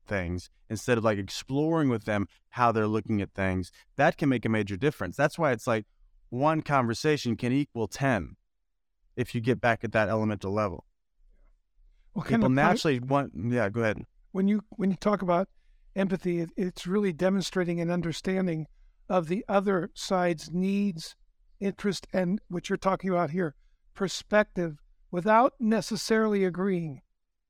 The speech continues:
Speaker 1: Yes.
Speaker 2: It's like, y-, that's the key, is, like, I think, like, the, the weekend we had last week, Abe,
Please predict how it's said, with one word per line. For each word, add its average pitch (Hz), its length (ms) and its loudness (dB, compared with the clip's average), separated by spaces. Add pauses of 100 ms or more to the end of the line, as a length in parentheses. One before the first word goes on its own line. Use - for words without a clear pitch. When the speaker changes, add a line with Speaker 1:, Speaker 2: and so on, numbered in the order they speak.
(1000)
Speaker 1:
Yes. 120 200 4
Speaker 2:
It's 220 60 0
like, 196 160 2
y-, 233 160 -4 (180)
that's 202 300 0
the 175 80 -8
key, 185 320 0
is, 147 180 -4
like, 175 240 2 (260)
I 170 80 2
think, 196 240 -2 (600)
like, 208 300 -2
the, 196 140 -2 (460)
the 220 80 0
weekend 202 320 2
we 185 100 2
had 185 140 4
last 185 280 2
week, 190 300 -2 (320)
Abe, 170 240 -2